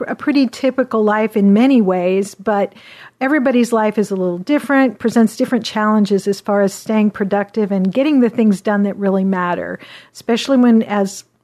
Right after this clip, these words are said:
as you are, you're, you know, you've got a, a family, you've got a career, you've got,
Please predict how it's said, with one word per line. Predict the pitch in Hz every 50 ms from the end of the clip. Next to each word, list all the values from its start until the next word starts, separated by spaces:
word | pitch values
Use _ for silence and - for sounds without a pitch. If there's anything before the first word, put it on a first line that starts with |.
| _ -
as | 208 202 190 208
you | 220 208 208
are, | 202 196 190 196 202
you're, | 196 196 196 190 196 196 - 214
you | 226 196 202
know, | 190 185
you've | 190 190 190 -
got | - 180 165
a, | - 180 175 180 - _ _
a | -
family, | - - 262 247 240 240 233 233 226 226
you've | 214 202 190 185
got | - 180 160 - -
a | - _ _
career, | - - 208 196 208 214 214 208 202 202
you've | 202 190 185 180
got, | - 190 180 190 -